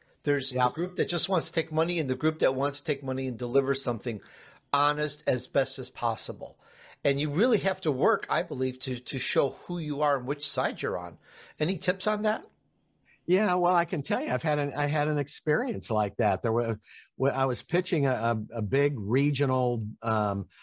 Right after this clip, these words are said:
Speaker 2: jewelry chain, and, uh, we had to fly off to Timbuktu and, and make a presentation. And I had done the creative, and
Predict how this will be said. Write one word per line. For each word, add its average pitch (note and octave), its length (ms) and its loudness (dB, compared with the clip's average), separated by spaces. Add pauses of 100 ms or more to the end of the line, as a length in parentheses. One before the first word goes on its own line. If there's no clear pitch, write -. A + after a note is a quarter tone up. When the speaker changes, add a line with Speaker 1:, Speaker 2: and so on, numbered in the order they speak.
(180)
Speaker 2:
jewelry C#3+ 560 4
chain, A2+ 580 0 (580)
and, A2 280 0
uh, A2 160 4
we B2 80 2
had B2+ 120 2
to A#2+ 80 0
fly A#2+ 320 2
off A#2+ 340 2
to A#2 300 0 (580)
Timbuktu C3 880 0
and, G#2 180 0 (420)
and A#2+ 180 0
make C3 220 0
a B2 40 -2
presentation. C3 880 0
And B2 120 2
I C#3 160 2
had C#3 220 -2
done C3 240 0
the A#2+ 100 0
creative, A#2+ 800 2
and A2 240 0